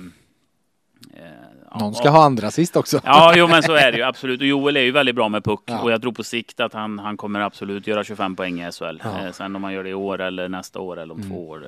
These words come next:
Speaker 2: eller, ja, det, det visar sig. Men, men som sagt, eh,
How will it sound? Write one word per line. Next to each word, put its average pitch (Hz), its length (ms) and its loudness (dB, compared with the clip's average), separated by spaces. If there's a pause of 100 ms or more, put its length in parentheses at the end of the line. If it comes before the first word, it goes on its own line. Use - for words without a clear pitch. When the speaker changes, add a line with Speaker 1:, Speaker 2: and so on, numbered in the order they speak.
Speaker 2:
eller, 78 220 -20 (480)
ja, - 180 -20
det, 85 400 -20 (200)
det 90 140 -18
visar 90 280 -16
sig. 85 280 -16
Men, 90 280 -14
men 123 160 0
som 135 140 -2
sagt, 117 320 -6
eh, 107 400 -8